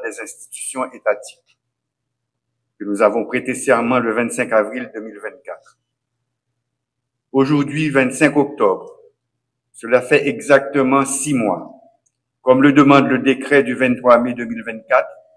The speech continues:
et selon le vœu de l'accord politique du trois avril deux mille vingt-quatre pour une transition pacifique et ordonnée. Me voici devant vous, entouré de mes collègues du Conseil présidentiel de transition,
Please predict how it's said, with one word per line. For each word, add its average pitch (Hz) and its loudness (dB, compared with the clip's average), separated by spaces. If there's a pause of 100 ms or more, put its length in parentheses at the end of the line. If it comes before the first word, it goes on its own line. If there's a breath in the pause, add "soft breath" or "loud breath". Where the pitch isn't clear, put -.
(520)
et 104 -10
selon 127 0
le 120 0
vœu 131 -2
de 123 -2
l'accord 117 4
politique 120 -8
du - -6
trois 117 4
avril 113 0
deux 117 -6
mille 113 -8
vingt-quatre 117 0 (720)
pour 110 -10
une 107 -8
transition 117 -6
pacifique - -2
et 110 -14
ordonnée. 104 -2 (1120)
Me 117 -6
voici 135 6
devant 127 4
vous, - -6 (580)
entouré 131 2
de 135 6
mes 131 4
collègues 127 4 (220)
du 117 -20
Conseil 117 -2
présidentiel 117 -6
de 120 -10
transition, 107 -12